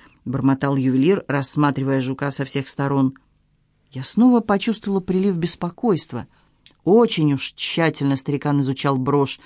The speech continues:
и мне почему-то показалось, что видит он ее не впервые, а потому ищет признаки, по которым может узнать. "Лапка, лапка!" бормотал он так тихо, что это слово едва можно было различить.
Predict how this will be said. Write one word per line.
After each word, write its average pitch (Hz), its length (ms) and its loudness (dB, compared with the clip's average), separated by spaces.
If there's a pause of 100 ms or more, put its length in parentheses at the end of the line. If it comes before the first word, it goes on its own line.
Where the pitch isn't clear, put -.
(460)
и 160 80 2
мне 156 340 4
почему-то 156 460 -2
показалось, 151 680 0 (200)
что - 240 -4
видит 180 480 0
он 160 80 4
ее 151 280 4
не 147 120 4
впервые, 151 720 2 (340)
а 139 100 -4
потому 156 340 2
ищет 160 380 0 (280)
признаки, 190 500 2
по 165 140 -2
которым 165 540 2
может 160 480 2
узнать. 190 520 4 (680)
"Лапка, 185 840 0
лапка!" 165 920 0 (420)
бормотал 147 520 0
он 160 140 4
так 165 240 -2
тихо, 196 560 -2 (440)
что - 260 -12
это 175 200 -4
слово 196 380 -2
едва 175 420 0
можно 208 320 0
было 208 200 0
различить. 214 640 -2